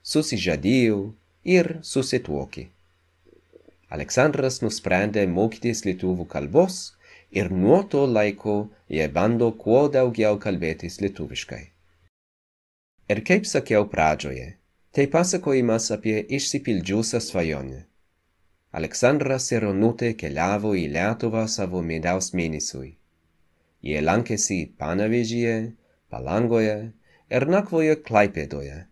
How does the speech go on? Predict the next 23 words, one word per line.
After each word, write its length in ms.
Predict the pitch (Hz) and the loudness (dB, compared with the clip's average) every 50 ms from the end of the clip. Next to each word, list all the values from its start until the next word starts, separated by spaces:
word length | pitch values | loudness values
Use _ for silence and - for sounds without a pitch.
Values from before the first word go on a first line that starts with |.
| _ _ _ _ _ _ _ _ - | _ _ _ _ _ _ _ _ -14
bet 320 | 143 123 131 135 - - | -2 2 2 2 2 -2
jiems 400 | - 131 147 143 143 143 135 135 | -2 0 2 4 4 2 2 2
ten 240 | - 123 117 110 107 | 2 2 2 4 2
ne 160 | 101 98 92 | 2 2 0
ypač 320 | 92 90 - - 71 - - | 0 -2 -4 -8 -10 -10 -10
patiko. 500 | - 78 - - - - - - - - - _ _ _ _ _ _ _ _ _ _ _ _ _ _ _ _ _ _ - | -10 -10 -10 -10 -16 -18 -18 -20 -20 -20 -20 _ _ _ _ _ _ _ _ _ _ _ _ _ _ _ _ _ _ -12
Pagal 360 | 71 76 76 113 127 143 143 | -10 -4 2 4 4 4 4
viešbučio 640 | 123 110 98 87 - - - 123 139 139 - 110 95 | 4 2 0 -2 -2 -2 -2 -2 -2 0 -2 -2 -2
rezervaciją, 840 | 92 90 82 76 78 82 95 101 175 208 233 - - - - 139 131 131 135 - _ _ _ _ _ _ _ | 0 0 -2 -2 -2 -4 2 4 4 4 4 2 0 -2 0 0 0 -2 -4 -10 _ _ _ _ _ _ _
jie 100 | 110 113 | -2 0
turėjo 360 | 113 170 170 208 233 233 226 202 | 2 2 2 4 4 4 4 4
gyventi 400 | - 190 170 170 165 165 165 156 | 2 2 2 2 2 2 0 -4
Klaipėdoje 680 | - 123 113 107 113 110 117 113 110 107 104 104 101 98 | -2 0 2 2 2 2 0 0 2 2 2 4 2 2
visų 300 | 104 104 101 - 110 101 | 0 -2 -4 -4 -6 -4
tris 280 | 110 104 107 107 107 - | -2 -2 -2 -2 -2 -2
naktis. 480 | 107 92 - - - 78 - - - - - - _ _ _ _ _ _ _ _ _ _ _ _ | -4 -4 -4 -6 -6 -6 -4 -4 -4 -6 -6 -8 _ _ _ _ _ _ _ _ _ _ _ _
Tačiau 500 | - 67 - - 113 107 104 107 107 110 110 _ _ _ _ _ _ _ _ - | -10 -8 -4 0 2 2 2 0 -2 -6 -10 _ _ _ _ _ _ _ _ 4
antrą 380 | 147 170 180 170 170 170 165 | 4 4 4 4 2 2 2
dieną 500 | 139 120 107 110 117 123 123 120 120 120 117 120 - _ _ _ _ _ - | 2 2 2 2 4 4 2 0 -2 -4 -6 -8 -12 _ _ _ _ _ 0
Onutė 400 | 107 127 139 160 170 - 175 156 | 2 4 4 4 2 2 0 -2
savo 400 | - - - 139 131 135 131 131 | -2 -2 -4 -2 -2 -2 -2 -4
širdyje 600 | 127 - - - 160 151 135 110 107 104 101 98 | -4 -2 2 6 6 6 6 4 2 2 2 2
jautė, 540 | 95 87 85 87 92 90 85 - - 71 71 | 2 2 2 2 2 2 0 -4 -10 -12 -12